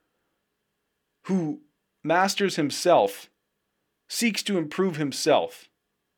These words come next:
and then turns around and builds his community. That's the, that's the classic hero narrative. Maybe that's not the highest aspiration. You know?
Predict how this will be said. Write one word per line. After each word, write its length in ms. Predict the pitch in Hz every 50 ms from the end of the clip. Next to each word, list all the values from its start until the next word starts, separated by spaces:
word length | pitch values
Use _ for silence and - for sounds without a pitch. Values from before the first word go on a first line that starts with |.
| _ _
and 180 | - 190 202 202
then 200 | 208 208 208 202
turns 340 | 208 - 190 180 175 156 139
around 480 | 139 139 139 135 131 127 127 123 - _ _ _ _ _ _ -
and 160 | 139 139 120
builds 260 | 156 165 160 156 151
his 160 | 151 143 139
community. 480 | - 135 120 127 135 135 123 113 107 104
That's 340 | 107 139 156 175 175 - -
the, 220 | - 165 147 - - -
that's 300 | 139 160 175 190 - -
the 100 | - 151
classic 680 | - - 156 151 151 147 147 - 151 143 - - _ _
hero 380 | - - 151 147 143 139 131
narrative. 520 | 123 123 117 110 104 98 95 95 - - _ _ _ - - - - - _ _ _ _ _
Maybe 260 | 151 196 240 277 269
that's 320 | 226 226 208 202 - -
not 300 | 139 147 165 165 160 -
the 80 | - 117
highest 440 | - 123 127 123 123 120 107 - -
aspiration. 840 | 120 113 107 107 - - 113 104 95 87 87 - - - - - _ _ _ _ _ _ _ _ _ _ _ _ _ _ _ _ _ _ _ _ _ _ _ _
You 120 | 113 113
know? 320 | 135 160 185 196 190 -